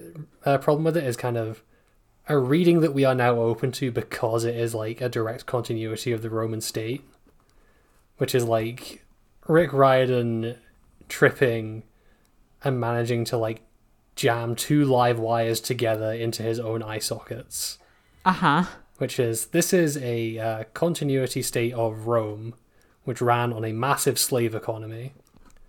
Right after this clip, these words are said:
Speaker 1: The first thing that we learn about Camp Jupiter is that they fought in the Civil War. <laughs>
Speaker 2: Well, no, they didn't. Okay, we, like, we, we, we talked about this,
Speaker 1: <laughs>
Speaker 2: but they, they didn't fought, fight in the Civil War. They fought a conflict at the exact same time as the Civil War, mirroring the Civil War.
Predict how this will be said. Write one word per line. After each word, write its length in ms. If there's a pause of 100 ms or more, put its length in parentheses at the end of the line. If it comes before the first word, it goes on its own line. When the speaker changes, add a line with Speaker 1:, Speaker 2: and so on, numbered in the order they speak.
(280)
Speaker 1:
The 100
first 300
thing 160
that 100
we 120
learn 240
about 240
Camp 240
Jupiter 500
is 80
that 140
they 120
fought 280
in 80
the 40
Civil 380
War. 380
<laughs> 60 (500)
Speaker 2:
Well, 140
no, 180
they 140
didn't. 360
Okay, 280
we, 180
like, 160
we, 160
we, 160
we 240
talked 280
about 200
this, 160
Speaker 1:
<laughs> 80
Speaker 2:
but 100
they, 180
they 180
didn't 320
fought, 380
fight 180
in 60
the 80
Civil 360
War. 220
They 140
fought 320
a 80
conflict 480
at 80
the 80
exact 400
same 260
time 340
as 100
the 100
Civil 260
War, 340
mirroring 520
the 80
Civil 260
War. 500